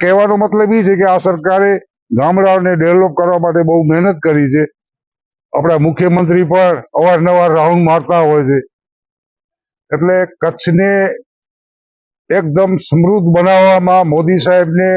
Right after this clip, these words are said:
અતિ ઈચ્છા છે અને લાગણી છે. ગમે ત્યાં પ્રવચન કરતા હોય તો કચ્છને યાદ કરે એ મોદી સાહેબની નેમ છે અને કચ્છને આપ્યું પણ છે. બાકી તો હવે આપણે આ સૃષ્ટિ ઉપર જન્મ્યા છીએ એટલે જ્યાં સુધી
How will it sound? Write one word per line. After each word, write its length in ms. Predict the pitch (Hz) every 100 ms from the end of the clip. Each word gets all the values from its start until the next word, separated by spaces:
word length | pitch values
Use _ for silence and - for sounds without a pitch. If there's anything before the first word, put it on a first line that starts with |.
| 175 _ _ -
અતિ 200 | 175 185
ઈચ્છા 400 | 165 165 196 196
છે 140 | 156 151 139 _ _ _ _ _
અને 140 | 147 180
લાગણી 420 | 170 190 202 190 151
છે. 60 | 151
ગમે 260 | 131 180 208
ત્યાં 260 | 175 196 185
પ્રવચન 440 | 185 196 180 190 165
કરતા 320 | 190 196 185
હોય 120 | 165
તો 60 | 156
કચ્છને 320 | 175 - 185 175
યાદ 240 | 160 180 151
કરે 220 | 175 170 165
એ 80 | 165 151
મોદી 300 | 165 180 151
સાહેબની 420 | 165 151 160 147
નેમ 240 | 180 170 139
છે 80 | 104 - _ _ _ _ _ _ _ _ -
અને 120 | 190
કચ્છને 340 | - 208 214 226
આપ્યું 400 | 214 185 247 202
પણ 160 | 160 113
છે. 160 | 101 90 _ _ _ _ _ _ _ _ _ _ _ _ 151
બાકી 260 | 156 180
તો 80 | 170
હવે 220 | 175 185 185
આપણે 280 | 185 185 185
આ 100 | 165
સૃષ્ટિ 360 | 160 170 -
ઉપર 220 | 190 180 135
જન્મ્યા 480 | 147 175 196 190 175
છીએ 160 | 180 175
એટલે 180 | 170 147
જ્યાં 260 | 143 185 143
સુધી 320 | 185 175 190